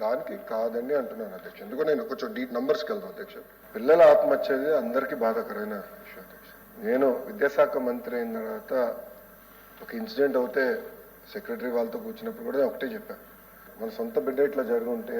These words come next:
మనం ఎట్లా రియాక్ట్ అవుతామో అలా రియాక్ట్ అవ్వాలి ఇష్యూకి. హ్యుమానిటేరియన్ గ్రౌండ్‌లో మనం ఆలోచించాలి అని చాలా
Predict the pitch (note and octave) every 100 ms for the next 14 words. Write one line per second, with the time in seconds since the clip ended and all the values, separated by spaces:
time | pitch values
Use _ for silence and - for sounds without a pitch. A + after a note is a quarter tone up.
0 | A#2 A2+ G2+ - C3+ C3+ - - A2 A#2+
1 | - A3+ - B3 D3 A#2+ G#2 G2+ A#2+ -
2 | A#2+ A2 G2+ - - G3 - - - -
3 | - - - - G2+ G#2+ C3+ D#3+ D#3+ D#3
4 | D3 C#3+ A#2 A#2+ A#2+ B2+ A#2 G#2 G#2+ A3
5 | G#2 G2 - - G#2 G#2 A3+ - - -
6 | G#3+ B3+ - - A3+